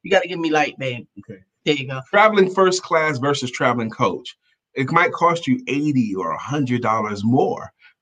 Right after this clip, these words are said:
Speaker 2: to travel first class versus coach, maybe one twenty more to travel first class versus traveling coach. But once you're on the plane first, you know where that money went.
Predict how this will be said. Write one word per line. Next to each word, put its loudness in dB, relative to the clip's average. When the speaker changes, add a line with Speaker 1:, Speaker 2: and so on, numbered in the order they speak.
Speaker 2:
to -2
travel 0
first 0
class -2
versus -8
coach, -2
maybe 6
one 4
twenty 2
more 0
to -6
travel 0
first 2
class 0
versus -6
traveling -2
coach. -4
But 6
once 4
you're 6
on 4
the 0
plane 0
first, 0
you -2
know 4
where 4
that 2
money 4
went. -4